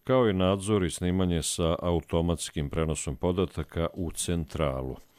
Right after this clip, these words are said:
Stacionirani radari instaliraju se i na području ostalih dijelova Republike Srpske. Prilog Darka Đurića.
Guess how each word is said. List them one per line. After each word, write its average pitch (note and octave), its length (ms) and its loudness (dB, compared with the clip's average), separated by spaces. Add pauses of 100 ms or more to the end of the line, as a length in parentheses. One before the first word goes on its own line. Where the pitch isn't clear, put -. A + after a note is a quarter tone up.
(540)
Stacionirani G2 1040 2
radari E2+ 580 2
instaliraju E2 720 -2
se - 220 -4
i E2 40 -2
na D#2+ 120 -2
području D#2 560 -4
ostalih D2 380 -4
dijelova C#2 360 -2
Republike C#2 540 -8
Srpske. - 520 -6 (720)
Prilog D2+ 460 -2
Darka C#2+ 460 -4
Đurića. C#2 600 -6